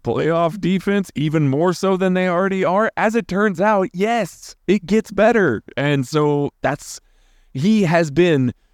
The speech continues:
the cog in all of this. So one of the key components in crafting this defense the way that it is. They don't win this football game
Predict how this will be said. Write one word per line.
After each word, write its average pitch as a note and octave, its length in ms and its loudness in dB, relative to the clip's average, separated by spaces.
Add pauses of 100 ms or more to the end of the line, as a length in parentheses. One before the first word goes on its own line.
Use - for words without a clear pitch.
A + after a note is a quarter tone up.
(480)
the C#3 100 -2
cog G2+ 460 -2 (200)
in B2+ 180 2
all G#2+ 200 2
of F#2+ 120 -2
this. F2 180 -2
So B2+ 200 0
one C3 160 2
of A#2+ 60 -2
the B2 60 -2
key E3 320 -6
components B2+ 720 -2 (100)
in G#2+ 420 -2 (320)
crafting B2+ 760 -2
this G#2+ 220 -2
defense A2+ 480 -4
the G#2+ 120 -2
way A2 160 2
that G2+ 180 -2
it F#2+ 120 -4
is. G#2 200 -2 (580)
They D#3 140 2
don't G3+ 240 0
win C#3 200 0
this B2 160 0
football G#2+ 440 -2
game F#2+ 380 -2